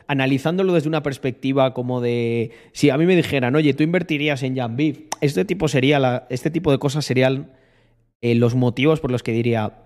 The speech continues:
"No veo, no veo que, que haya proyección en esta inversión".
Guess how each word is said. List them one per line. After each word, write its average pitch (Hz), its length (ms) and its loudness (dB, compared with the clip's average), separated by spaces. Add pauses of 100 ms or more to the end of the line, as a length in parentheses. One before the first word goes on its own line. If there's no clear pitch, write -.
"No 127 340 2
veo, 160 440 2
no 131 240 -8
veo 143 360 0
que, 107 880 -2
que 117 140 0
haya 120 280 2
proyección 120 640 0
en 117 100 -2
esta 113 380 -6
inversión". 107 680 -8